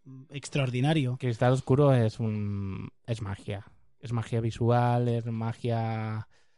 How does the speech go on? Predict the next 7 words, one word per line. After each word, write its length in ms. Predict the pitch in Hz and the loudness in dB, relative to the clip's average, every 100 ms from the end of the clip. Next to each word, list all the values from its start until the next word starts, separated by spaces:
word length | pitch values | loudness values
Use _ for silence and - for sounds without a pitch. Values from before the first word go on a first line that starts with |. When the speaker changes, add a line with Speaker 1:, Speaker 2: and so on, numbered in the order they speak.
| - | 0
Speaker 1:
Técnica. 560 | 156 139 127 135 139 | 4 4 2 0 0
Speaker 2:
técnica, 640 | 135 117 127 117 120 117 117 | 2 2 2 4 4 6 4
interpretativa. 1300 | 113 110 104 107 107 107 117 117 117 117 117 117 - _ _ _ _ _ | 2 0 0 -2 -2 -2 -2 0 2 2 2 0 -4 _ _ _ _ _
Eh, 260 | 123 117 110 | 0 2 4
los 280 | 113 113 110 | 4 4 2
monigotes 1040 | 113 110 113 110 107 104 107 107 113 113 | 0 -2 -2 -2 -2 -2 -4 -2 -2 -4
son 880 | - 117 113 107 104 104 107 170 - | -4 -2 -2 -4 -6 -8 -12 -16 -20